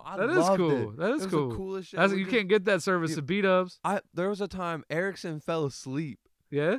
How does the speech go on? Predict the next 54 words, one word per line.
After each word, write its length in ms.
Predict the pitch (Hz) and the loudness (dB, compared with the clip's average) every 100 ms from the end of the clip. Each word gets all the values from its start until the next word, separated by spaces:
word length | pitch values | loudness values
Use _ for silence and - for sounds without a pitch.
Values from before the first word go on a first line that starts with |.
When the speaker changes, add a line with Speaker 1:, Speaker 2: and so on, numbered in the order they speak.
| 262 | -2
Speaker 1:
And 140 | 160 | -4
he 100 | 185 | -4
passed 380 | 151 190 180 180 | -4 -4 -4 -6
the 80 | 180 | -10
fuck 220 | 180 180 | -8 -6
out 160 | 165 151 | -6 -6
in 160 | 160 | -6
the 80 | 165 | -6
Wingstop. 520 | 147 151 147 175 175 - | -6 -8 -8 -8 -8 -6
Speaker 2:
And 80 | 170 | -2
Speaker 1:
And 60 | 160 | 2
Speaker 2:
they 40 | |
let 180 | 165 180 | 4 2
Speaker 1:
I 20 | |
Speaker 2:
him 60 | 185 | 4
Speaker 1:
have 80 | |
a 240 | 214 254 294 | 4 4 4
Speaker 2:
there? 100 | 220 | 4
They 40 | |
kept 140 | 208 240 | 4 2
him 60 | 254 | 2
Speaker 1:
picture, 60 | |
Speaker 2:
there? 280 | 269 311 381 294 | 2 2 -2 -6
Speaker 1:
I 80 | 190 | -4
have 100 | 214 | -2
a 60 | 165 | -4
picture 500 | 170 196 - 220 202 | -2 -4 -4 -6 -4
of 240 | 170 147 | -4 -6
the, 180 | 165 160 - | -8 -8 -8
we're, 220 | 135 185 | -8 -6
no, 140 | 180 | -6
we're 160 | 160 202 | -8 -8
playing 500 | - 190 190 165 123 | -10 -10 -10 -10 -10
Yu-Gi-Oh! 440 | 139 147 143 113 | -12 -10 -8 -8
in 200 | 113 135 | -8 -10
Wingstop 440 | 135 135 - 131 117 | -10 -12 -10 -10 -8
while 120 | 127 | -8
we're 120 | 120 | -8
eating, 220 | 123 131 | -12 -12
and 80 | 117 | -12
we're 100 | 127 | -14
just 120 | 135 | -12
all 140 | 156 147 | -8 -8
hanging 280 | 147 143 131 | -10 -12 -10
out, 180 | 131 | -8
having 220 | 139 135 123 | -8 -8 -10
fun 260 | 127 139 | -12 -10
with 120 | 139 | -12
the 80 | - | -14
dudes 280 | 131 156 147 | -10 -10 -10
and 80 | 131 | -14
just 220 | 139 - | -16 -16
chilling. 360 | - 139 180 214 - - - - | -10 -8 -10 -12 -20 -20 -12 -6
And 260 | 180 170 | -4 -6